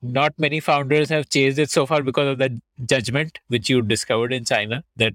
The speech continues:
maybe, you know, like, like religion is judged by a techie because, I mean,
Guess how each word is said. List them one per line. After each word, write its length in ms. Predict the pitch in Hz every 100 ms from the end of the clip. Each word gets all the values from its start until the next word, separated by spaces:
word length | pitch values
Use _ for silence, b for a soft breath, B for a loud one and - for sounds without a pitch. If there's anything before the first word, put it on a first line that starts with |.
| -
maybe, 720 | 117 120 113 123 123 120 - _ _ -
you 200 | 110 110
know, 200 | 107 110
like, 340 | 98 104 107 -
like 180 | 110 107 117
religion 460 | 110 110 107 117
is 200 | 117 104
judged 520 | 101 120 120 120 -
by 100 | 117
a 280 | 117 113 113 110 _ _ _ _
techie 440 | 127 98 131 139 127
because, 600 | 107 120 107 - - -
I 80 | 107
mean, 140 | 107